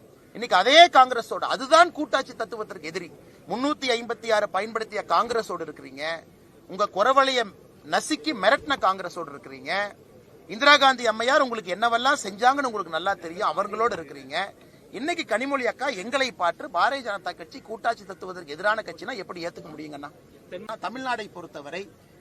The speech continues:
எல்லா அமைச்சர்களுடைய குழந்தைகள், பேர குழந்தைகள் எல்லோருமே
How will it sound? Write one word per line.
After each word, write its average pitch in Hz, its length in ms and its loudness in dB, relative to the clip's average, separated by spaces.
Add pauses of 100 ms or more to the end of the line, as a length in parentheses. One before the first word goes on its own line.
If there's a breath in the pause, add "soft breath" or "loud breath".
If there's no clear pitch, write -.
(120)
எல்லா 202 500 0
அமைச்சர்களுடைய 175 600 -12
குழந்தைகள், 156 500 -12 (280)
பேர 170 280 -6
குழந்தைகள் 139 520 -14 (100)
எல்லோருமே 151 840 -10